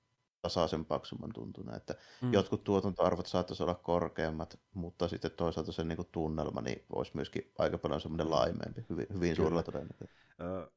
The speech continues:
Speaker 2: ilmeisesti ainoa kohta, mistä Netflixin valitti, oli se, kun ne, ö, tota, hyökkäsi sinne laboratorioon, niin siinä on se valmisteluvaihe, missä kertoo sen pläänin,
Speaker 1: Joo.
Speaker 2: että miten ne menee sinne. Niin,
Speaker 1: Niin.
Speaker 2: niin, ö, kyllä,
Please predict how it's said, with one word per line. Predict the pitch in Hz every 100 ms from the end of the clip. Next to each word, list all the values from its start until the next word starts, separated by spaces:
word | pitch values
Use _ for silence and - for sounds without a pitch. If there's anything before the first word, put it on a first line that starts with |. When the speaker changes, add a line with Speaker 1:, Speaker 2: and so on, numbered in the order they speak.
| -
Speaker 2:
ilmeisesti | 147 175 156
ainoa | 180 175
kohta, | 120 113 95
mistä | 98 -
Netflixin | 101 - 101 92
valitti, | 104 107 -
oli | 90 85
se, | - 107 - _ _ _
kun | - 87
ne, |
ö, | 90 - 90 87 85 85 _ _ -
tota, | 90 92 87
hyökkäsi | 104 98 92 -
sinne | 80 80 67 _ _ _ _ 117
laboratorioon, | 120 107 90 82 80 80
niin |
siinä | 85 95
on |
se | 95
valmisteluvaihe, | 113 110 80 76 69 73 62 - - _ -
missä | 82 85
kertoo | 85
sen | 85
pläänin, | 80 92 87 90
Speaker 1:
Joo. | 90
Speaker 2:
että | 104
miten | 76
ne | 73
menee | 76 73 -
sinne. | - 78 - - - - _
Niin, | 85
Speaker 1:
Niin. | 107 110 85
Speaker 2:
niin, | - - - - 95
ö, |
kyllä, | - 92